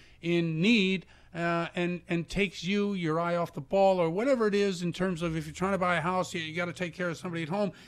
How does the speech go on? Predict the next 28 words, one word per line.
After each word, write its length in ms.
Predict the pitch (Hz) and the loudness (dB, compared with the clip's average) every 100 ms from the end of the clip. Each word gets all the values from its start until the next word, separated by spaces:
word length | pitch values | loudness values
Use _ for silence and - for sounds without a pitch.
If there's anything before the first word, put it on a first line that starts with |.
| - | -8
It's 180 | 185 190 | -8 -4
really 240 | 226 214 | -2 2
hard 260 | 160 180 170 | 4 4 4
'cause 120 | 160 | -2
you 60 | 139 | -2
can't 200 | 175 160 | 0 0
do 80 | |
both. 320 | 156 147 131 - - - - | 2 4 4 2 -14 -14 -6
I've 140 | 127 | -2
had 120 | 165 | 0
to 80 | 156 | 0
go 140 | 147 | -2
through 220 | 143 185 175 | -2 -2 -2
it 60 | |
just 200 | 160 240 | -4 -8
a 40 | 226 | -4
little 200 | 165 147 | -2 0
bit. 180 | 151 | -2
My 100 | 131 | -2
wife 300 | 123 131 131 | -2 -2 -2
broke 180 | - 135 | -2 -4
her 40 | 131 | -2
leg, 340 | 165 240 214 | 0 2 2
and 120 | 165 - - - | 0 -4 -12 -12
yes, 260 | 135 139 - | -10 -8 -8
we're, 200 | 131 123 - | -8 -8 -8
we're, 140 | 127 120 - | -8 -10 -12
we're 260 | 135 127 127 | -10 -8 -8